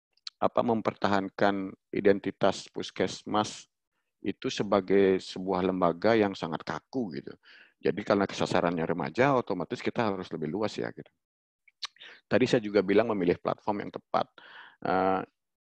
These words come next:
kenapa Instagram? Saya juga udah jelaskan tadi. Eh, kalau memang teman-teman atau ibu-ibu lebih familiar dengan, eh, Facebook, tidak apa gitu. Eh, sebagai start awal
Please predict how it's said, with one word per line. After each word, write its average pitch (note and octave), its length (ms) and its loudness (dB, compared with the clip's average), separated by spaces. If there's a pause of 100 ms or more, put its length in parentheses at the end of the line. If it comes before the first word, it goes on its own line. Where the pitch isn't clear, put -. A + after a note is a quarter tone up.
(1200)
kenapa B2 320 2
Instagram? G#2+ 640 2
Saya G#2+ 160 2
juga F2 160 0
udah E2+ 160 2
jelaskan D#2+ 400 0
tadi. A2+ 640 0
Eh, G1+ 500 -2 (220)
kalau F2+ 160 0
memang F#2 240 0
teman-teman F2+ 640 -6
atau - 160 -4
ibu-ibu E2+ 480 -4
lebih - 160 -6
familiar E2+ 480 0
dengan, D#2+ 480 -6 (480)
eh, E2+ 240 -2
Facebook, - 480 -4 (160)
tidak A2+ 320 4
apa G#2 240 2
gitu. G#2 320 -6 (240)
Eh, - 340 -2 (300)
sebagai F#2 400 0
start - 400 2
awal A2+ 480 4